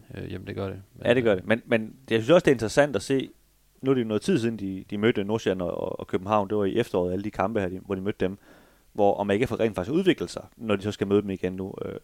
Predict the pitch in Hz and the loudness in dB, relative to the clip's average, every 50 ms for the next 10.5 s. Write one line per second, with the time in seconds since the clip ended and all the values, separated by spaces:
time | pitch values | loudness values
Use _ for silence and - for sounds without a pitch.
0 | _ _ _ - 147 135 - 131 123 131 131 120 101 - 123 120 117 123 123 127 | _ _ _ -8 -2 2 2 4 6 4 4 4 2 0 -2 0 -2 -4 -4 -4
1 | 110 - - 95 - - 135 139 - - 90 92 92 92 87 90 87 - - 95 | -4 -4 -6 -4 2 4 4 4 4 2 -2 -4 -2 -2 -2 -2 -6 -6 -8 -6
2 | 92 98 95 95 95 107 120 110 95 87 127 143 147 - 101 92 - - - 131 | -6 -6 -6 -4 0 0 0 0 2 6 8 8 8 8 4 -2 -10 -6 -4 -2
3 | 127 107 92 90 - 90 82 - - _ - _ _ - - _ _ - - 73 | -2 -2 -4 -6 -4 -4 -4 -6 -8 _ -20 _ _ -20 -20 _ _ -8 -6 -6
4 | - - - 127 123 120 107 - 95 95 98 107 110 120 123 107 117 107 - 92 | -4 -4 -4 -4 -4 -6 -8 -8 -10 -10 -8 -4 -2 -2 -2 -2 -2 -2 -2 -2
5 | 98 107 104 101 98 92 92 95 92 - - - 92 98 117 113 104 95 92 90 | -2 -2 -2 -2 -2 -4 -4 -4 -4 -4 -2 -4 -2 0 0 0 0 -2 -2 -4
6 | 87 82 82 - 92 87 92 101 - - 101 95 95 - - - 98 98 101 - | -4 -4 -4 -6 -6 -4 -4 -4 -4 -4 -4 -4 -4 -4 -6 -8 -10 -10 -10 -14
7 | _ _ _ _ _ _ _ _ _ _ _ _ - 92 - - - 127 147 139 | _ _ _ _ _ _ _ _ _ _ _ _ -10 -8 -6 0 6 8 10 10
8 | 107 98 92 92 92 - 98 90 90 - - 92 90 - - _ _ _ - 95 | 8 8 4 -2 -8 -8 -10 -10 -10 -12 -12 -14 -14 -14 -16 _ _ _ -16 -14
9 | 95 - 101 - - 151 131 - 160 143 123 110 123 131 - - 110 98 110 117 | -10 -8 -2 2 4 4 4 4 2 2 4 4 2 2 2 0 -2 0 2 4
10 | 120 120 113 104 101 95 92 92 92 | 4 4 4 2 2 0 -4 -6 -8